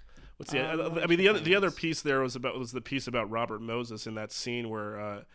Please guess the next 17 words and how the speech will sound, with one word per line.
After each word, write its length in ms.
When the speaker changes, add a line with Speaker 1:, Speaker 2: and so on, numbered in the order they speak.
Speaker 1:
Aaron 340
gives 220
that 280
speech 380
to 80
Bea 200
Mensch 360
to 80
Paul 360
in 60
the 80
park. 300
They're 360
sitting 380
underneath 520
the, 260
uh, 180